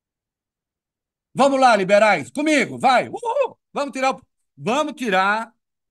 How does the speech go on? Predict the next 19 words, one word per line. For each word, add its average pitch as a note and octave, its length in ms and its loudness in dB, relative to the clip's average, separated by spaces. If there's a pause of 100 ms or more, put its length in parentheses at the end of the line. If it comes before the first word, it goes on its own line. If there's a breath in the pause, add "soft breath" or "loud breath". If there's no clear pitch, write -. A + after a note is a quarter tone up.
(300)
o G3+ 80 -12
Banco G#3 320 -2
do A3 80 -2
Brasil G3 300 0
da G#3 80 0
agricultura. G3 680 -6 (1120)
Valentes, A#3 640 0 (720)
coragem. G3 640 0 (720)
Vamos C#4+ 300 0
tirar B3 240 2
a A#3+ 80 -2
Caixa A#3+ 580 0 (100)
da A3+ 140 2
construção A#3 460 -8
civil. F#3 440 -6 (540)
Vamos, D4 480 4
valentes, E3+ 440 0
coragem, A#3+ 680 2
comigo. C4+ 680 0